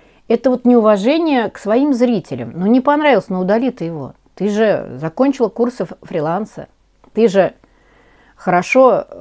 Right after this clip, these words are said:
можешь зарабатывать и монтировать ролики свои. В чем проблема? Нет. Ну и ни о чем.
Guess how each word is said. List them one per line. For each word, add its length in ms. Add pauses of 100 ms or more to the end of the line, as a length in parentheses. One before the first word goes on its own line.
можешь 380
зарабатывать 880 (100)
и 260
монтировать 680
ролики 360
свои. 380
В 80
чем 220
проблема? 580 (1400)
Нет. 420 (420)
Ну 200
и 100
ни 100
о 80
чем. 320